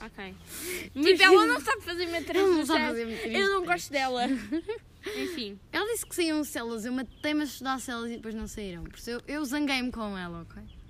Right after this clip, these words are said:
Speaker 1: Meu Deus.
Speaker 2: Mas ela deixava-nos ver filmes nas aulas. Mas pronto.
Speaker 1: Ah, enfim.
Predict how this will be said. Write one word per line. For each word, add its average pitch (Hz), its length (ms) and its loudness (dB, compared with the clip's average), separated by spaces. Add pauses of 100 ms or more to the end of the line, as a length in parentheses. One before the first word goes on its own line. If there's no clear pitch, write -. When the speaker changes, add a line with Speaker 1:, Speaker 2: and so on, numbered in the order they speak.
(520)
Speaker 1:
Meu 247 200 -10
Deus. 208 220 -10
Speaker 2:
Mas 269 100 -2
ela 392 140 2
deixava-nos 294 480 -4
ver 240 140 -6
filmes 208 280 -8
nas 196 140 -8
aulas. 165 340 -10
Mas 269 160 -8
pronto. 202 300 -10
Speaker 1:
Ah, 320 160 -10 (100)
enfim. 254 400 -8